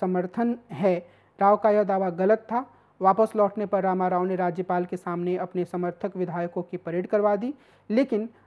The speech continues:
राज्यपाल अपने निर्णय पर कायम रहे। राज्यपाल के निर्णय के खिलाफ रामाराव ने एक बार फिर से चैतन्य रथम अभियान शुरू किया, जो कि उन्होंने अपनी पार्टी के गठन के बाद भी किया था और उनके इस अभियान को काफ़ी समर्थन मिला।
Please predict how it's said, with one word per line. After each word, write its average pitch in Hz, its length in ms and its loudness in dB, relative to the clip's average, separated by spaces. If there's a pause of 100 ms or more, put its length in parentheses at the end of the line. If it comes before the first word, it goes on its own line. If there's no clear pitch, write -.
राज्यपाल 220 520 6
अपने 202 260 -2
निर्णय 190 300 0
पर 185 160 -6
कायम 190 340 0
रहे। 202 240 -2 (340)
राज्यपाल 233 520 6
के 247 140 -2
निर्णय 214 380 2
के 247 120 -2
खिलाफ 180 540 -6
रामाराव 190 520 0
ने 202 160 -2
एक 185 300 -2
बार 185 120 -2
फिर 220 220 0
से 190 280 -4 (280)
चैतन्य 220 420 2
रथम 196 320 -4
अभियान 180 360 -2
शुरू 175 240 -6
किया, 220 380 -2
जो 180 120 0
कि 214 200 -6
उन्होंने 196 500 -2 (220)
अपनी 185 200 -6
पार्टी 185 320 -2
के 185 100 -2
गठन 190 300 -4
के 190 80 -4
बाद 175 260 -2
भी 220 100 0
किया 175 240 -4
था 240 280 -4 (220)
और 185 120 2
उनके 202 280 -2
इस 226 140 -4
अभियान 190 340 -2
को 220 120 -4
काफ़ी 240 400 -4 (280)
समर्थन 214 380 2
मिला। 165 300 -2